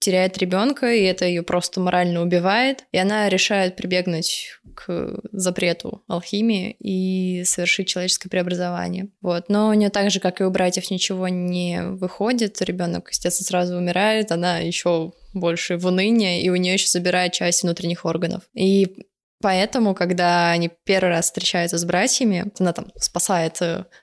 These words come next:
город от потопа, но <laughs> при этом она потом кашляет кровью.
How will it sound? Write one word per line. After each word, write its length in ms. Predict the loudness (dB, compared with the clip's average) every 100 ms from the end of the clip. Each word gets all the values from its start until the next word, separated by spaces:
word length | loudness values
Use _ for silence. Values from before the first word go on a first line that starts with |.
| -2
город 380 | 2 2 2 0
от 240 | -2 -2
потопа, 520 | -2 2 2 0 -4 -4
но 240 | -2 2 4
<laughs> 180 | 4 4
при 180 | 2 2
этом 200 | 2 -2
она 120 | -2
потом 240 | -4 -4
кашляет 340 | -2 -2 -4 -2
кровью. 380 | -2 -2 -4